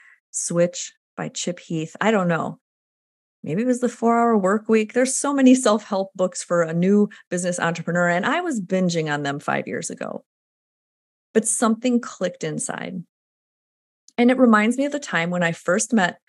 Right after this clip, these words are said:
with my financial planner years ago as a very, very poor medical student. And we sat in that office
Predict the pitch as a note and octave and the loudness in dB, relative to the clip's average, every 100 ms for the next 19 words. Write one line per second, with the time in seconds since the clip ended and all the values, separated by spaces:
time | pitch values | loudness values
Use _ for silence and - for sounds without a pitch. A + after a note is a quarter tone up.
0 | _ _ _ F3+ F3 F3 F3 F3+ F3 E3 | _ _ _ 2 2 2 -2 0 0 0
1 | E3+ F#3+ - E3 D#3+ D3 E3+ E3+ E3 G#3+ | -2 -4 -2 -2 -2 -4 -4 -2 0 2
2 | A#3+ F3 E3 E3 E3 D#3+ E3+ G#3+ A3 G3+ | 0 2 0 0 -2 -4 0 2 2 0
3 | F#3 F3 - D#3 C#3+ C#3+ C3 - - - | -2 -2 -4 -2 -2 -2 -6 -6 -10 -8
4 | A#2+ - - - - _ E3+ D#3 - - | -8 -8 -10 -16 -20 _ -4 -4 -2 2
5 | G#3+ A3+ G3+ F#3 E3+ - D#3+ D#3+ | 2 4 4 4 2 0 -4 -4